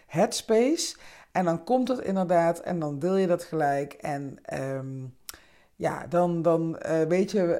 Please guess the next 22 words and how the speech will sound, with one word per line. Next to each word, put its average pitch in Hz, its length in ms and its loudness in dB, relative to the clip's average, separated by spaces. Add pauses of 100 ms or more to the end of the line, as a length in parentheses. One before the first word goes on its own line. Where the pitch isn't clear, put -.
eigenlijk 180 360 4
wel 185 100 2
weer 170 220 2
van: 175 100 -4
"Ja, 123 120 0
binnen 151 220 -2
nu 165 120 -2
in 165 60 0
een 165 60 -4
paar 156 200 4
dagen 156 300 2
heb 156 120 -2
ik 151 100 -6
weer 151 120 -2
nieuwe 160 260 -2
inspiratie 156 760 -2
en 147 60 -6
dan 151 140 -4
deel 180 200 0
ik 160 120 -6
weer 117 220 -12
iets." - 340 -14